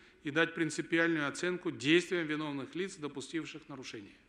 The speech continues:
Следует принять меры по исключению случаев использования правоохранителей в спорах коммерческих субъектов. При выявлении таких случаев необходимо принимать самые жесткие меры.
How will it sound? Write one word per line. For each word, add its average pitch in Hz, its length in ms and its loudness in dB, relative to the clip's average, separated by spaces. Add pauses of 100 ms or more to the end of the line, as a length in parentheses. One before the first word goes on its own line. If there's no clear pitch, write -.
(1000)
Следует 175 460 4
принять 170 340 4
меры 175 320 4
по 170 220 -2
исключению 170 520 2
случаев 175 460 -2
использования 165 720 0
правоохранителей 165 880 0 (460)
в - 20 -16
спорах 165 440 2
коммерческих 147 680 -2
субъектов. 143 540 -4 (920)
При 156 140 2
выявлении 170 480 6
таких 147 320 -4
случаев 170 460 -2
необходимо 151 580 0
принимать 143 420 -4
самые 185 520 2 (420)
жесткие 147 480 0
меры. 131 280 0